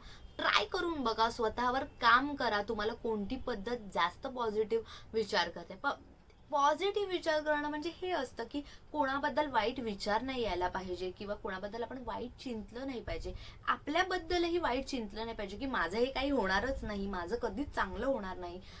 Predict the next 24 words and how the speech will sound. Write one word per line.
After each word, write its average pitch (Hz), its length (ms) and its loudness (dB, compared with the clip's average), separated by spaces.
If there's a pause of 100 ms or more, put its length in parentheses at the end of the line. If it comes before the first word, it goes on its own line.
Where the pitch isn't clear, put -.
(120)
माझं 262 360 0
वाईटच 247 480 2
होणार. 190 220 -2
ह्या 269 140 0
सगळ्या 247 720 2 (300)
निगेटिव्ह 233 600 -2 (300)
थॉट्स 220 320 4
जर 220 220 -6
तुमच्या 233 260 -8
लाईफमधनं 233 520 -4 (380)
जायला 196 380 2
पाहिजे, 214 400 0
तर 311 60 -4 (140)
तुम्ही 240 440 2 (300)
काहीतरी 262 280 -4
पॉझिटिव्ह 269 640 -2
विचार 202 280 -6
केला 185 220 -6
पाहिजे, 196 320 -6
जो 233 280 0
आपल्याला, 226 480 -2
मला 202 240 -2
असं 233 240 -2
वाटतं, 208 280 -4